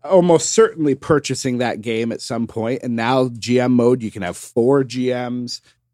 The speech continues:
There's all sorts of different more matches you can do. You can make it go longer seasons, and there's, you know, uh, things you can shoot for to try to become a Hall of Fame G M. So,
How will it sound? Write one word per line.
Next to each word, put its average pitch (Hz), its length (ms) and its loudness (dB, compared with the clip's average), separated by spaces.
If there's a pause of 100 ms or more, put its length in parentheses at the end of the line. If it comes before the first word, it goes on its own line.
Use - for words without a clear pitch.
There's 87 180 -8
all 127 160 2
sorts 127 320 -2
of 95 60 -2
different 95 280 -6
more 101 260 -2
matches 131 560 -2
you 117 140 -2
can 110 280 -8
do. 110 500 -2
You 95 160 -4
can 95 340 -8
make 104 180 -6
it 87 160 -6
go 110 220 -2
longer 107 420 -4
seasons, 113 720 -6
and 95 180 -6
there's, 92 320 -6 (460)
you 95 140 -6
know, 80 340 -4 (540)
uh, 82 340 -6 (420)
things 120 320 -4
you 117 100 -2
can 107 180 -8
shoot 131 260 -4
for 113 220 -2
to 98 80 -4
try 113 240 -4
to 110 80 -2
become 107 340 -4
a 101 60 -2
Hall 117 280 -2
of 113 80 -2
Fame 117 420 -4
G 117 280 0
M. 110 380 -2
So, 87 420 -2